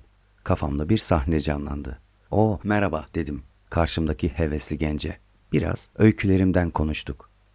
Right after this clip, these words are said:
Nasıl yazdığımı sordu. Eskiciyi anlattım. "Bak, şu eskici misal hep aynı saatte buradan geçer." derken sözümü kesti.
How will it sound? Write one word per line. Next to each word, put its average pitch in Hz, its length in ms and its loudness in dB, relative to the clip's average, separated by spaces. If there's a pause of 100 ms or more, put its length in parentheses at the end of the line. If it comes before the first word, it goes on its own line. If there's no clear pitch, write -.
(160)
Nasıl 85 260 2
yazdığımı 73 500 0
sordu. 64 440 -4 (600)
Eskiciyi 80 540 -2
anlattım. 67 480 -8 (560)
"Bak, - 340 -4
şu - 220 -4 (100)
eskici 85 400 0
misal 76 320 -2 (120)
hep - 240 -2
aynı 104 260 4
saatte 87 460 2
buradan 76 400 0
geçer." 71 380 -4 (260)
derken 104 340 -2
sözümü 87 420 2
kesti. - 440 -4